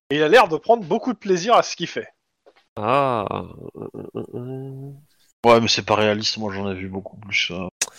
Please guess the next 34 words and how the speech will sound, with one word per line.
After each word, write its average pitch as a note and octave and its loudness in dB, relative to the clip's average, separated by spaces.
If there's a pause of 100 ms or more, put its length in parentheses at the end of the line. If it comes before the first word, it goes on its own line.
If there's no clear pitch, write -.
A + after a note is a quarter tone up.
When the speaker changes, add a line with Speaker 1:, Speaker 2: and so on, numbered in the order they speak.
(240)
Speaker 2:
Euh, A3 4
Speaker 1:
<laughs> C4+ 4
Enfoiré. D#3+ -2
Speaker 2:
non, D3 2
mais A#2+ -4
c'est A2+ -4
pas A#2+ -6
ça, C3 -6
c'est - -14
que G2 -4 (1800)
Speaker 1:
Psychopathe. - -2
Speaker 3:
Pour A#2 8
le C3+ 10
coup, B2+ 0
c'est C#3 2
vrai, E3+ 2
hein, G#2 -4
j'en A2 -8
ai A#2 -8
vu D#3 -10
beaucoup, E3 -6
hein, - -18
Speaker 1:
Oui, B3 0
Speaker 3:
mais, - -14
Speaker 1:
mais - 6
Speaker 3:
euh. - 0 (100)
Speaker 1:
t'es - 6
un - 6
psychopathe. G5+ 0 (840)
<laughs> - -8
Vas-y, F#3 2
dis-moi, F3+ 2
euh, C3 2 (500)
Clyde. B2+ -8